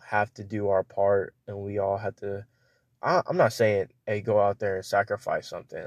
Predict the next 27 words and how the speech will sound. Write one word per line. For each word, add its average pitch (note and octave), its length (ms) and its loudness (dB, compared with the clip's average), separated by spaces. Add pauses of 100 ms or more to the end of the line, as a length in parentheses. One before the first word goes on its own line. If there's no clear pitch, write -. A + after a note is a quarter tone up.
I'm G2+ 200 -8
saying A2+ 440 2
that G2+ 160 2
when G#2+ 180 -2
it, G#2+ 140 -4 (500)
when A2+ 140 -2
the A2+ 80 2
trials A2 420 4
and A2 100 -10
tribulations G#2 920 -4
come, G2+ 480 -4 (600)
and G2+ 520 0
sometimes G#2 600 -2
you A2+ 80 2
have G2+ 80 2
to - 80 -14
sacrifice G2+ 600 -2
your G2+ 140 -4
time G2 640 -2 (400)
to G#2+ 140 -10
be G#2+ 180 0
able G2+ 140 4
to G#2 100 0
overcome G2+ 600 -4
that, F2+ 320 -6 (1300)
don't A2+ 340 2
quit. G2+ 460 -4